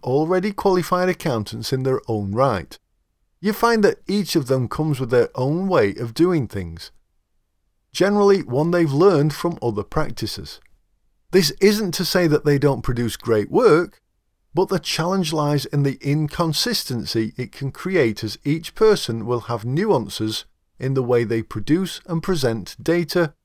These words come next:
and results. If you previously tried to put systems in place, you may also have been met with resistance, or been accused of insulting your team's intelligence by telling them how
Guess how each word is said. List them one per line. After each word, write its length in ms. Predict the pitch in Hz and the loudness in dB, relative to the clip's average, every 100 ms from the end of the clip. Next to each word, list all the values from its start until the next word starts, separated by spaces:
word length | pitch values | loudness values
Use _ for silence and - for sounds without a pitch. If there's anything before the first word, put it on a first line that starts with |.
| - | -4
and 160 | 143 | -2
results. 640 | 131 113 110 87 - - - _ _ _ _ _ _ _ _ _ _ _ _ _ _ _ _ | 0 0 -2 -4 -8 -16 -16 _ _ _ _ _ _ _ _ _ _ _ _ _ _ _ _
If 180 | - 185 | -2 -2
you 120 | 240 | -2
previously 560 | 202 - 233 208 - 214 | 0 2 2 0 -2 -4
tried 320 | - 160 143 | -2 0 0
to 100 | - | -4
put 220 | - 139 | -6 -6
systems 480 | - 139 - 135 123 | -2 -4 -4 -4 -2
in 100 | 127 | -4
place, 420 | 113 110 98 92 - _ | -2 -2 -2 -4 -14 _
you 120 | 143 | 0
may 180 | 170 170 | 0 0
also 480 | - 165 202 - 113 | 0 -2 0 0 -2
have 240 | 104 120 | -2 -6
been 240 | 165 175 160 | -2 0 0
met 200 | 104 110 | -2 -2
with 160 | 117 | -2
resistance, 800 | 127 131 190 - - 82 - - _ _ - | -2 0 0 -2 -4 -10 -10 -18 _ _ -2
or 160 | 208 226 | 2 4
been 180 | 240 | 4
accused 500 | 226 - - 175 151 | 0 0 0 2 2
of 100 | 139 | 0
insulting 640 | 135 120 - 170 175 185 170 | 0 -2 -2 0 0 0 0
your 160 | 135 | 0
team's 400 | - - 165 165 | 0 -2 0 0
intelligence 640 | 175 165 - 240 156 147 127 | 0 -2 0 2 2 -2 -2
by 180 | 143 135 | -2 -2
telling 400 | - 123 127 123 | -2 -2 -2 -4
them 140 | 113 | -6
how 480 | 95 135 156 170 | -4 0 2 0